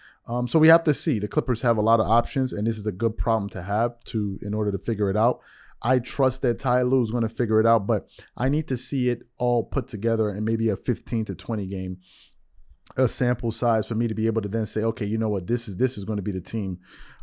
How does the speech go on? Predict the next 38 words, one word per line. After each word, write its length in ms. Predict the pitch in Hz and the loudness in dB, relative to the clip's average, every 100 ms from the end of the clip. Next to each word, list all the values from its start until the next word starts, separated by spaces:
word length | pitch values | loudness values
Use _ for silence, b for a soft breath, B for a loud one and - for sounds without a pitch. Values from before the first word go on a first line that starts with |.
| - | -4
uh, 240 | 107 104 | -2 -2
that 200 | 98 110 | 0 -2
can 120 | - 104 | -2 -2
really 200 | 104 101 | -2 -2
compete." 460 | 98 - 123 101 110 | -4 -2 -2 -2 -2
As 120 | 107 | 0
I 120 | 117 | 0
said 260 | - 107 107 | 0 0 0
recently, 340 | 113 107 101 | -2 -2 -2
Nick 220 | 110 113 | -2 0
Wright 260 | 120 117 - | 2 2 0
thinks 200 | 107 95 | -6 -4
they're 80 | 98 | -4
gonna 100 | 92 | -4
be 140 | 90 | -4
a 40 | |
play-in 360 | - 123 104 85 | -4 -4 -4 -6
team. 240 | - 78 117 | -8 -6 -4
And 100 | 127 | 0
funny 200 | 233 151 | 2 2
enough, 180 | 101 - B B B B | 2 -2 B B B B
uh, 200 | 139 147 - | 4 4 6
the 100 | 143 | 4
Lakers 440 | 131 160 196 165 131 | 6 6 8 6 6
are 20 | |
gonna 120 | 139 | 6
be 80 | 120 | 4
playing 280 | - 147 135 | 2 0 2
against 280 | 113 117 - | 2 0 -2
the 60 | |
Clippers 460 | 110 131 - 107 95 | -6 -6 -4 -4 -4
this 220 | 101 - | -6 -6
season. 320 | - 117 92 | -4 -2 0
Now, 160 | 104 107 | 0 -2
going 260 | 104 208 214 | 2 2 2
into 160 | 147 | 2
this 180 | 123 110 | -2 0
season, 440 | 139 120 98 92 | -2 0 0 -4